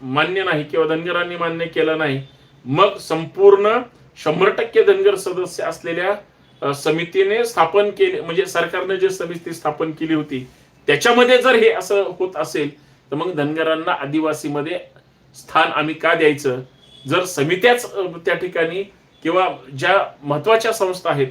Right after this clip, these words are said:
त्यात जर धनगरांना एसटी मध्ये आरक्षण नाकारतात तर मग काय? शेवटी मी याच्यावर अजून बोलणार आहेत, अगोदर त्यांचे मुद्दे आपण संपूया.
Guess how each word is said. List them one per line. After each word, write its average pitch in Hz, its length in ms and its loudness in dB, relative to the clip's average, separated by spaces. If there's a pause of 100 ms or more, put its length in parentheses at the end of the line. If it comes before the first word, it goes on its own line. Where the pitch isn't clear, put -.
त्यात 180 140 4
जर 196 240 2
धनगरांना 170 580 -2
एसटी 170 360 -4
मध्ये 208 200 2
आरक्षण 165 380 -2
नाकारतात 139 540 -6 (480)
तर 165 80 2
मग 180 180 -2
काय? 123 340 -2 (540)
शेवटी 175 360 0
मी 202 300 0
याच्यावर 170 320 -2
अजून 165 320 0
बोलणार 180 360 2
आहेत, 151 120 8 (260)
अगोदर 160 320 -2
त्यांचे 170 360 -2
मुद्दे 175 260 -2
आपण 165 260 0 (140)
संपूया. 151 480 -2